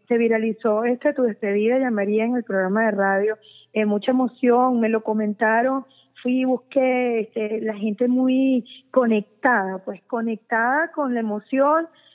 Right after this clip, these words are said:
en positivo del cambio, de la expectativa, de las nuevas oportunidades que,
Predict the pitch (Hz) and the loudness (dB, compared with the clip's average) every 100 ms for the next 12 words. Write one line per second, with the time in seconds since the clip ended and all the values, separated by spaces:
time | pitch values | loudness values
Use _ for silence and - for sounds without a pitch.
0 | _ 240 240 240 233 226 220 240 269 302 | _ -2 -2 -2 -6 -8 -6 -2 0 0
1 | 254 - 220 262 285 294 233 214 - 202 | -2 -4 -2 -2 0 0 0 -4 -8 -8
2 | 196 190 233 262 277 262 214 214 190 190 | -8 -8 -4 -2 0 2 0 -2 -4 -4
3 | 214 285 254 214 196 247 262 254 | -2 -2 -2 -2 -2 -2 0 -2